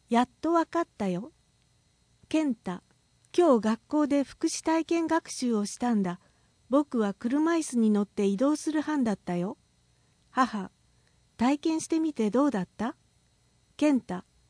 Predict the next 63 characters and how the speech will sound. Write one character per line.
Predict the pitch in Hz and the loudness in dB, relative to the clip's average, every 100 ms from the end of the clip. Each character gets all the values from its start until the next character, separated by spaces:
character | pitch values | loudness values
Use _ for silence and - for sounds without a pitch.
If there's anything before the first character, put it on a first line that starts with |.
| _ _ _ _ | _ _ _ _
あ | - 233 | 2 2
ん | 302 | 2
な | 311 | 0
に | 311 | -2
階 | - 277 302 | -2 0 0
段 | 294 294 | 0 0
や | 294 | -2
段 | 269 247 285 | 0 0 2
差 | 311 | 0
が | 302 302 | 0 0
あ | |
る | 285 | -2
と | 240 196 | 0 0
は | 180 | 0
思 | 185 | 0
わ | 247 | 0
な | 311 302 | -2 -2
か | 233 | -4
っ | |
た | - 196 | -4 -4
よ。 | 180 170 - _ _ _ _ - | -4 -6 -14 _ _ _ _ -2
バ | 254 | 2
リ | 277 254 | 2 2
ア | 202 | 2
の | 196 233 | 2 2
多 | 269 | 0
さ | 233 | 0
に | 196 185 | 0 0
ち | - - | -4 -12
っ | - | -8
と | 330 | -2
も | 320 | -2
気 | 269 240 | -2 -4
づ | 226 | -2
い | 262 | -4
て | 220 208 | -2 0
な | 233 | 0
か | - | -2
っ | 208 _ | -8 _
た | 185 | -2
な。 | 185 214 262 254 _ _ _ _ _ _ _ _ | 0 0 -4 -8 _ _ _ _ _ _ _ _
父、 | - - - 208 - _ _ _ _ _ | -14 -12 -6 -6 -8 _ _ _ _ _
そ | - 254 277 | -2 2 4
う | |
い | 294 | 2
う | 302 | 0
体 | - 277 285 | 0 0 0
験 | - 285 | -2 -2
を | 285 | -2
し | - 277 | -2 -2
な | 285 | 0
い | 269 | -2
と | - 208 | 0 2
な | 202 208 | 2 0
か | 269 | 0
な | 294 277 | -2 -2
か | 277 | -4
気 | - | -4
づ | 233 269 | -6 -2
け | 285 | 0
な | 226 190 | 2 2
い | |
ね。 | 180 220 | 0 -2